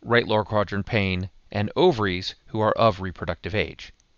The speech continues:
Okay, so based on average drive times, you're probably pulling into the parking lot at this point, so it's time to wrap it up. So, ultrasound is still the widely agreed upon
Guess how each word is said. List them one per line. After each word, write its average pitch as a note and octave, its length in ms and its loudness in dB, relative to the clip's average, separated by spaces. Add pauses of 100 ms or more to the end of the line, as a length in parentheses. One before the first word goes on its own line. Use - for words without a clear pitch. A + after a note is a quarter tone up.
(180)
Okay, A#2+ 200 2
so B2 180 -4
based C3 260 6
on C3+ 120 8
average A#2 260 6
drive A2+ 240 8
times, A2 240 2
you're G#2 80 -10
probably G2+ 300 0
pulling F#2+ 300 -4
into F2 140 -6
the E2 80 -10
parking F2 320 -8
lot E2+ 120 -8
at E2+ 80 -12
this - 160 -10
point, E2+ 240 -10
so F2 240 -6
it's F2+ 160 -10
time A2 300 2
to - 180 -10
wrap F2+ 320 2
it F2 100 2
up. - 220 -6 (960)
So, - 340 2 (180)
ultrasound B2 840 4 (440)
is G#2+ 120 -2
still C3+ 680 2
the G2+ 80 -6
widely A#2+ 640 4
agreed A#2 320 -2
upon G2+ 480 -2